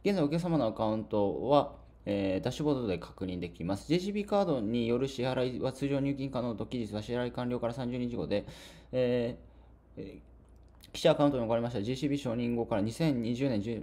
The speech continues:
完了された支払いは完了からよ-、四営業日後に入金可能になります。みたいな感じですね。で、僕、あのー、ペイパルのアカウントが去年バンされまして、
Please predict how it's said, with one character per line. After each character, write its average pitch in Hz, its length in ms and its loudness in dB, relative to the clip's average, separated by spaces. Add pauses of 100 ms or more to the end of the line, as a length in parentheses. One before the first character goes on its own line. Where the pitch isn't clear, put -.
(140)
完 123 140 -2
了 123 60 -2
さ 127 80 -4
れ 117 60 0
た 110 60 -6
支 117 120 -6
払 110 160 0
い 110 40 2
は 123 180 0 (100)
完 139 200 -2
了 143 80 4
か 139 80 0
ら 107 60 0
よ-、 113 220 -2 (500)
四 147 280 2
営 160 120 2
業 156 200 2
日 147 140 0
後 156 100 2
に 117 80 0
入 110 160 0
金 104 160 -6
可 107 80 -4
能 87 100 -4
に 82 60 -2
な 80 80 -2
り 73 40 -6
ま 73 60 -4
す。 - 180 -14 (380)
み 98 100 -6
た - 80 -6
い - 20 -10
な - 60 -14
感 85 160 -10
じ 69 80 -12
で - 40 -16
す - 60 -18
ね。 117 140 -10 (560)
で、 190 300 0 (680)
僕、 175 220 6
あ 127 80 6
の 113 120 2
ー、 104 520 4 (140)
ペ 226 140 8
イ 240 40 6
パ 240 140 4
ル 220 100 2
の 220 160 4
ア 185 60 2
カ 208 120 2
ウ 208 80 2
ン 202 60 -4
ト 196 120 -2
が 190 120 2
去 208 180 0
年 110 200 2
バ 131 160 4
ン 113 80 -2
さ 90 140 -4
れ 85 120 -2
ま 90 220 -4
し - 140 -12
て、 170 380 2